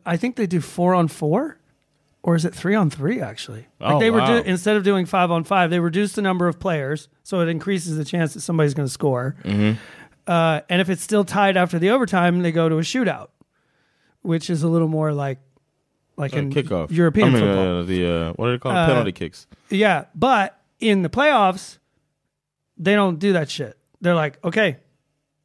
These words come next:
Speaker 1: if after three periods it's tied, we're gonna play a whole four, another period. It's sudden death. If somebody scores, game's over.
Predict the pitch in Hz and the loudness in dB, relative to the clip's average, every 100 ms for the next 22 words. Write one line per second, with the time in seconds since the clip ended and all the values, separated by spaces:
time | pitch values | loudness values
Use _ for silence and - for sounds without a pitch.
0 | _ - 165 - - 175 196 175 214 196 | _ -10 -10 -10 -6 -4 -2 -2 -2 2
1 | 254 254 208 185 180 - 160 - - 233 | 2 4 4 0 -6 -4 -4 -2 0 4
2 | 247 233 - _ _ _ _ _ _ _ | 2 0 -6 _ _ _ _ _ _ _
3 | _ - 185 180 185 170 147 190 185 175 | _ -4 0 2 2 2 4 4 4 2
4 | - 190 180 175 175 170 190 190 156 143 | -2 -8 -4 -2 0 0 0 0 0 -2
5 | 143 - 233 247 208 214 208 156 220 208 | -6 0 0 2 2 2 0 -4 2 2
6 | 180 185 202 226 - 214 202 185 139 - | 2 2 2 0 2 2 2 2 0 -6